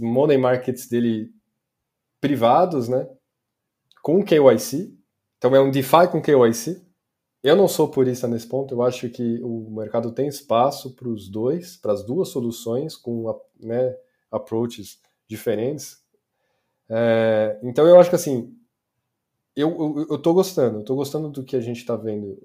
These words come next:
no, na evolução da, da regulamentação. Tem, lógico que funciona numa outra velocidade, né? Mas o legal é que o,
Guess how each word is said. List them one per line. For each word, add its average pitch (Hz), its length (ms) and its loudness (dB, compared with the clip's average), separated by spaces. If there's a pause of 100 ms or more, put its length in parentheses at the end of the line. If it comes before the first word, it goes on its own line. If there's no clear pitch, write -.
(180)
no, 107 280 -12
na 107 120 -8
evolução 110 540 -10
da, 101 580 -10
da 98 300 -14
regulamentação. 110 840 -10 (200)
Tem, 233 160 -6
lógico 151 520 0
que 117 280 -4 (1000)
funciona 151 400 -4
numa 156 160 -2
outra 156 200 -2
velocidade, 143 720 -6
né? 110 160 -18 (1300)
Mas 160 260 4
o 185 60 4
legal 185 320 6
é 208 80 2
que 202 360 -8
o, 151 340 -8